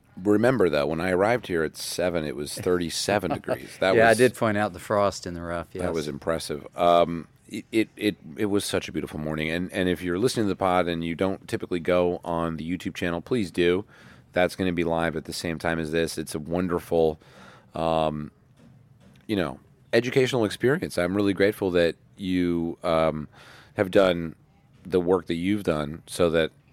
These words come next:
Speaker 1: 'cause I'm fascinated by it. I think it's just so interesting, you know? Um, so, so when you, when you come in here and, and talk to, uh, Mister Cupid about his property, for which he really, let's talk for a second about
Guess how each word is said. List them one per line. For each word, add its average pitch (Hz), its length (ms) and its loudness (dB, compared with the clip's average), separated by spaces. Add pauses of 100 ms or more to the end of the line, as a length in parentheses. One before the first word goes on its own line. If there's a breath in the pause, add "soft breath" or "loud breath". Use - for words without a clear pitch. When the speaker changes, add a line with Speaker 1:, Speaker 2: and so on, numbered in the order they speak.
(160)
Speaker 1:
'cause - 140 -8
I'm 123 180 -2
fascinated - 500 -2
by - 160 -12
it. - 160 -18
I 92 140 -2
think 90 180 -4
it's - 100 -10
just - 140 -8
so 78 180 -2
interesting, 73 440 -10
you 78 100 -8
know? 82 200 -4 (460 loud breath)
Um, 90 480 2 (720 loud breath)
so, 127 380 2
so 113 500 4
when 123 200 4
you, 123 200 -2
when 123 160 -2
you 123 140 -2
come 160 180 0
in 180 80 2
here 139 200 6
and, 110 200 0
and 101 260 2
talk 107 300 2
to, 95 340 2
uh, 85 280 4
Mister 98 260 -4
Cupid 90 320 -2
about 80 320 0
his 92 220 -2
property, 80 540 -2
for 85 180 -2
which 85 260 0
he 82 540 -6 (560)
really, 107 400 2
let's 85 180 0
talk 98 220 2
for 85 100 -4
a 80 60 -2
second 104 320 0
about 80 400 2